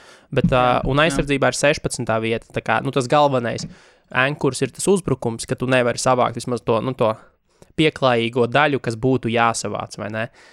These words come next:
Speaker 1: Uh, jo aizsardzībā,
Speaker 2: Mhm.
Speaker 1: nu, it kā nav tik sūdīgi, bet vienalga tas ir zem vidējā. Nu, tas nav, tas nav optimāli, bet tas nav, nav traģiski, bet, nu, tas uzbrukums viņiem vispār, nu, bet tur arī liela loma, protams, ir, tev ir tas milzīgais spacings, tev jau nav kas vāc viņus tur apakšā.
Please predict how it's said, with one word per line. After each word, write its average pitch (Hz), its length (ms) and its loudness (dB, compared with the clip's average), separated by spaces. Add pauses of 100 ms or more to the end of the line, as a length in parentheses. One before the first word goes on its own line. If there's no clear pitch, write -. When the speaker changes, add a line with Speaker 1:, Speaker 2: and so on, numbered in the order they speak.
(360)
Speaker 1:
Uh, 113 400 2
jo 127 160 4
aizsardzībā, 139 400 0
Speaker 2:
Mhm. 135 80 2
Speaker 1:
nu, 165 60 2
it 190 100 -2
kā 151 100 2
nav 151 220 2
tik - 160 -4
sūdīgi, 123 400 -2
bet 120 160 0
vienalga 123 280 2
tas - 140 -6
ir 127 160 0
zem 127 240 0
vidējā. 123 520 -2 (180)
Nu, 135 140 -2
tas 156 180 0
nav, 123 220 2 (100)
tas - 160 -4
nav 123 160 2
optimāli, 110 580 -2
bet 113 140 -4
tas - 140 -4
nav, 131 180 2 (140)
nav 135 260 0
traģiski, 117 500 -2
bet, 107 140 -6
nu, 127 100 -4
tas 131 160 -4
uzbrukums 127 440 -2
viņiem 113 260 -4
vispār, 120 260 -4
nu, 156 120 0 (320)
bet 156 120 -2
tur 185 120 2
arī 160 180 4
liela 156 240 4
loma, 160 180 4
protams, 160 320 0
ir, 123 80 -2 (140)
tev 139 140 4
ir 127 40 0
tas - 140 -8
milzīgais 139 480 0
spacings, 143 500 0
tev 151 140 2
jau 131 80 2
nav 135 200 2
kas - 120 -10
vāc 131 320 2
viņus 123 140 -16
tur - 100 -6
apakšā. - 380 -12